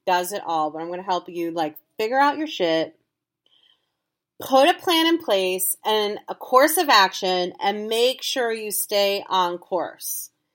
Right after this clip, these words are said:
So, like, I definitely have a no B S type of practice.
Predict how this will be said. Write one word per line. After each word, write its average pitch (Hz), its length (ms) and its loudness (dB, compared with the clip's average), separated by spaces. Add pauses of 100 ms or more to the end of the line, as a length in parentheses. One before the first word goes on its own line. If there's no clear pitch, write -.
(120)
So, 208 260 -4
like, 196 300 -2
I 233 300 2
definitely 233 420 -6
have 196 380 0
a 190 220 -6
no 214 500 0
B 202 260 -6
S 180 440 -2 (560)
type 180 320 -4
of 175 240 -10
practice. - 840 -12